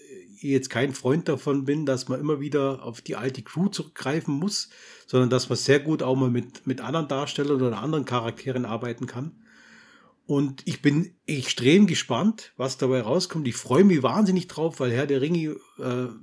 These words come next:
der Herr der Ringe-Entzug natürlich schon extrem ist, weil man denkt, ah, kommt irgendwie nichts mehr. Ich weiß, dass es auch lange Diskussionen gab mit den Rechten, mit den, ja, über den, über die Erben vom, vom Tolkien, dass man das verfilmen konnte.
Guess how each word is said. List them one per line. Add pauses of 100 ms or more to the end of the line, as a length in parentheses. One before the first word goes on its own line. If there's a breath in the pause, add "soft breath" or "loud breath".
(260)
der
Herr
der
Ringe-Entzug
natürlich
schon
extrem
ist,
weil
man
denkt,
ah,
kommt
irgendwie
nichts
mehr. (720 soft breath)
Ich
weiß,
dass
es
auch
lange
Diskussionen
gab
mit
den
Rechten,
mit
den,
ja, (800)
über
den,
über
die
Erben
vom, (360 loud breath)
vom
Tolkien,
dass
man
das
verfilmen
konnte.